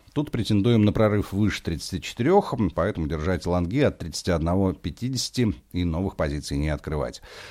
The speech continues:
В случае прорыва к тридцати пяти можем пойти на сорок.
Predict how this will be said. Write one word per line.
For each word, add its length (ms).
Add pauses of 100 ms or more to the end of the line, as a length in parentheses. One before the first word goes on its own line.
(100)
В 40
случае 360
прорыва 380
к 100
тридцати 320
пяти 300
можем 300
пойти 500
на 220
сорок. 420